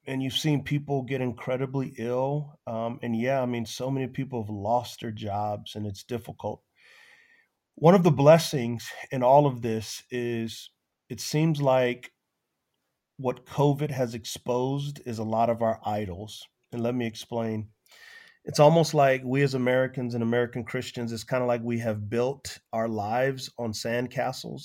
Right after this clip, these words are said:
and this big wave called covid came on the beach and just knocked our sandcastles down. And they're idols there.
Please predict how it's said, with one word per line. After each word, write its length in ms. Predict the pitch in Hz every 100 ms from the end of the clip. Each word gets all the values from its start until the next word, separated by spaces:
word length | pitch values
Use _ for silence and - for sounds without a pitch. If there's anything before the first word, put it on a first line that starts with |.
| -
and 120 | 113
this 140 | 110 110
big 300 | 107 123 117
wave 400 | 113 120 120 117
called 300 | 117 107 -
covid 400 | 120 120 120 -
came 320 | - 117 117
on 140 | 113
the 60 | 110
beach 420 | 104 117 120 113
and 100 | 110
just 140 | 104 113
knocked 360 | 110 110 -
our 80 | 107
sandcastles 800 | - 117 117 113 107 107 107 107
down. 400 | 107 107 110 107 _ - - - - _ _ -
And 800 | 120 117 120 120 120 123 123 120 - _ _ _ _ _ _ _ -
they're 200 | 131 -
idols 380 | 127 156 131 113
there. 340 | 107 104 101